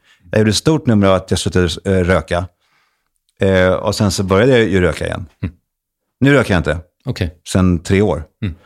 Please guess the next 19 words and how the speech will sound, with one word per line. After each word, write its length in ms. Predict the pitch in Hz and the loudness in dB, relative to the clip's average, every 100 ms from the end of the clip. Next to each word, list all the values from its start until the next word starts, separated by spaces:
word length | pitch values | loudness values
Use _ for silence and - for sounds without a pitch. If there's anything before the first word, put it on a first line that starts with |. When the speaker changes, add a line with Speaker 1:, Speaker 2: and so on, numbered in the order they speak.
| _ _ _ _ | _ _ _ _
Speaker 1:
Men, 340 | 104 101 98 | 0 2 2
eh, 360 | 98 98 95 98 | 4 4 2 2
det 100 | 104 | 2
var 120 | 110 | 2
ju 80 | 131 | 2
lite 140 | 127 | 0
generande, 520 | 98 98 117 98 - - | 0 2 2 0 -2 -2
det 80 | |
måste 200 | 95 87 | -2 -2
man 60 | 82 | -6
säga. 240 | 80 - - | -6 -6 -4
Jag 160 | 101 92 | -2 -2
slutade 280 | 98 104 98 | -2 0 2
röka. 380 | 90 - 82 82 _ _ _ _ | 2 0 -6 -8 _ _ _ _
Blev 100 | 92 | -6
kontaktad 480 | 90 87 101 - 90 | -2 -2 -2 -2 -2
av 120 | 87 | 0
Non-Smoking 600 | 87 90 87 - 82 - 87 | 2 2 0 -2 -4 0 0
Generation. 640 | 82 82 90 - 85 | 2 2 0 -2 -8